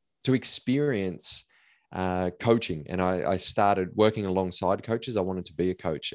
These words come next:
And so I took that opportunity. I moved from being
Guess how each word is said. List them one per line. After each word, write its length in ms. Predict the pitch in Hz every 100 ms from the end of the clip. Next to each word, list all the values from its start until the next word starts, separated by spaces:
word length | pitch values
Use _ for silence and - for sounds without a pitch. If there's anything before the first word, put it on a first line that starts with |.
| -
And 300 | 90 90 87 - _ _ _ _ _ _ -
so 120 | - 101
I 40 |
took 220 | 117 113
that 180 | 107 98
opportunity. 720 | 95 98 - 101 101 101 101 _ - - - _ _ _ -
I 80 | 104
moved 340 | 113 117 110
from 480 | - 117 101 95 95
being 600 | 92 110 104 98 95 76